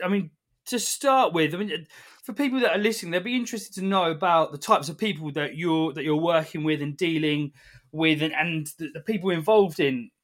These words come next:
the hotel investment space, and, and what are the main trends that you're starting to see at the moment,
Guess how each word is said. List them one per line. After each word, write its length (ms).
the 80
hotel 420
investment 420
space, 400
and, 100
and 140
what 140
are 40
the 60
main 640
trends 800
that 100
you're 120
starting 520
to 100
see 540
at 100
the 60
moment, 640